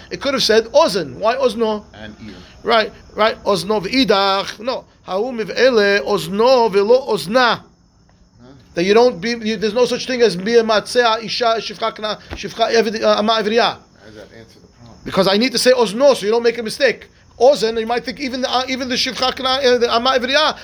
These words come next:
Speaker 1: I could do the tzi'ah, keep her longer.
Speaker 2: No. But
Speaker 1: What, what, what,
Speaker 2: the
Speaker 1: no.
Speaker 2: question was, how, how do you learn right ear?
Speaker 1: No, I agree,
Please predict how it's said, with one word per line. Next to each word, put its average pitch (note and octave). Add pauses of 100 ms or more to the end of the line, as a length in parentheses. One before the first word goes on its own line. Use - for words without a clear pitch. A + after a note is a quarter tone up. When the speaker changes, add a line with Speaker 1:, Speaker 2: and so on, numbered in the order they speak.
Speaker 1:
I G#3+
could G3
do A3+
the G#3+
tzi'ah, G#3
keep A3+
her A#3
longer. A#3 (340)
Speaker 2:
No. E3+ (380)
But -
Speaker 1:
What, F3+
what, G3
what, G3
Speaker 2:
the G3
Speaker 1:
no. G3+
Speaker 2:
question E3+
was, F3 (120)
how, C3+
how C#3+
do D3
you C#3+
learn C#3
right C3
ear? A#2+ (460)
Speaker 1:
No, F#3 (120)
I F3+
agree, G#3+